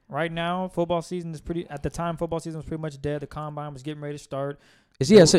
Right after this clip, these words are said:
Speaker 2: it's dead time.
Speaker 1: There was nothing to talk about. You gotta spend something. How many times were you and I last season, Mike, just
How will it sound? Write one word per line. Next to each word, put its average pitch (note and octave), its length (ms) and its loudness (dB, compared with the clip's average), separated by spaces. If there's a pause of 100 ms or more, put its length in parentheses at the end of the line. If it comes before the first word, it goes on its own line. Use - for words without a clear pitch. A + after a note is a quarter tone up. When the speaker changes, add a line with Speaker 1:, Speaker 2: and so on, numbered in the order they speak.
Speaker 2:
it's E3 80 2
dead G3+ 240 10
time. - 260 -6 (200)
Speaker 1:
There F3 140 -2
was F#3 120 2
nothing G#3+ 220 -4
to G#3 60 -8
talk B3+ 240 -6
about. A2+ 300 -12 (120)
You F#3 80 -16
gotta A#3+ 200 -6
spend B3+ 280 -6
something. B3+ 340 -6
How A3+ 160 -6
many C4 180 -8
times A#3+ 420 -10 (140)
were G3+ 140 -2
you A3 200 -4
and G#3 120 -6
I G3 120 -6
last D#3 280 -6
season, D3+ 220 -10
Mike, D#3 240 -8 (380)
just - 300 -8